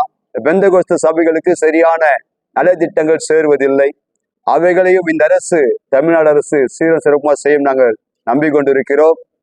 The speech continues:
அநேக காரியங்களை செய்து கொண்டிருக்கிறார்கள். இப்போது ஊழியர்களுக்கு, அஹ், நல்ல ஒரு ஐடி பின் கார்டை கொடுத்துட்டு இருக்கிறாங்க. ஒரு நல்ல நலத்திட்டங்களை கொடுத்துட்டு இருக்கிறாங்க. ஆனா இவைகளெல்லாம்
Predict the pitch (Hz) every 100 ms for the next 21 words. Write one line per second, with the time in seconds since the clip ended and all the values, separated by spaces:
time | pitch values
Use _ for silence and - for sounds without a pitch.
0 | _ 120 175 190 202 202 170 196 196 185
1 | 170 165 175 170 160 156 - 156 151 165
2 | - 151 147 165 160 151 151 - 151 131
3 | - _ _ - 123 135 160 160 147 151
4 | 165 160 147 147 143 143 143 147 143 139
5 | 139 139 151 156 _ _ _ _ - 135
6 | 143 175 160 175 175 165 170 160 151 151
7 | 160 147 143 143 143 160 170 - - 156
8 | 147 143 160 180 180 160